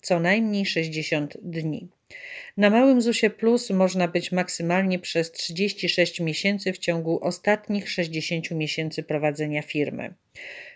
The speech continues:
Przedsiębiorca, który chce korzystać z małego zus plus i spełnia warunki, powinien zgłosić się do ulgi maksymalnie do pierwszego lutego dwa tysiące dwudziestego pierwszego roku.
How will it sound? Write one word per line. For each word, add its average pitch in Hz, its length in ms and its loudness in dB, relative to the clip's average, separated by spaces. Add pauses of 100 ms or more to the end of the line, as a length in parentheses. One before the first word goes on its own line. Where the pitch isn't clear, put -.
Przedsiębiorca, 202 800 4
który 170 280 0
chce 165 280 2
korzystać 175 520 0
z - 40 -12
małego 160 380 2
zus 160 260 -6
plus 190 300 -2
i 170 100 -8
spełnia 165 440 2
warunki, 175 460 2
powinien 160 460 -2
zgłosić 185 520 -2
się 196 140 0
do 175 140 2
ulgi 170 340 0
maksymalnie 175 680 0
do 160 220 0
pierwszego 190 600 -2
lutego 165 460 0
dwa 185 200 0
tysiące 180 460 -4
dwudziestego 180 600 -2
pierwszego 170 520 -2
roku. 175 380 0